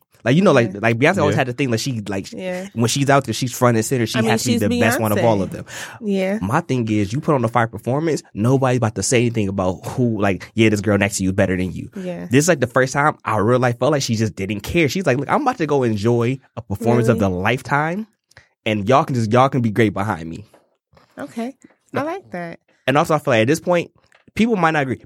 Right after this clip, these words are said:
Speaker 1: Beyonce, this is officially her peak. At, in her
Speaker 2: Mm-hmm.
Speaker 1: forties, Beyonce has finally peaked. And I just want y'all to understand, like, this lady has peaked after three kids.
Speaker 2: Right.
Speaker 1: Think about how phenomenal it is, like, for an
Speaker 2: So
Speaker 1: artist
Speaker 2: inspirational.
Speaker 1: to peak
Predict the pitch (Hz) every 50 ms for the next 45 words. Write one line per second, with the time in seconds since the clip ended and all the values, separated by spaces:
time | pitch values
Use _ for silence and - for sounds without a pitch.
0 | - 113 120 147 175 220 208 214 175 120 113 143 202 208 185 165 143 123 - 156
1 | 147 - 127 127 117 110 - - 95 - - - - _ _ _ _ _ - -
2 | - - 139 135 135 - _ _ _ _ _ _ _ 147 151 170 190 190 185 185
3 | 190 226 226 208 139 131 127 147 - - - _ _ _ _ _ _ _ _ _
4 | _ _ - 107 113 127 135 139 156 - 143 131 123 117 - 135 127 135 131 127
5 | 127 127 - 160 185 - _ - - _ _ _ _ _ _ _ _ _ _ _
6 | _ _ _ 127 127 143 170 170 160 156 - 160 143 139 135 127 - - 135 123
7 | 113 110 104 104 131 135 143 143 139 131 120 120 - - 139 - 101 107 - -
8 | - 113 104 - - 95 - - - - - - _ _ _ _ _ _ - -
9 | - - 208 196 202 202 208 214 196 190 - - - _ _ _ - _ - 151
10 | 170 185 180 185 190 196 196 165 180 - - 127 120 127 135 135 131 120 110 110
11 | 113 110 104 98 101 104 - - 127 120 113 110 104 104 - - - 120 123 120
12 | - - - - 233 226 214 208 196 208 208 - - 214 185 180 170 - - 185
13 | - 135 117 - - - 131 139 120 - -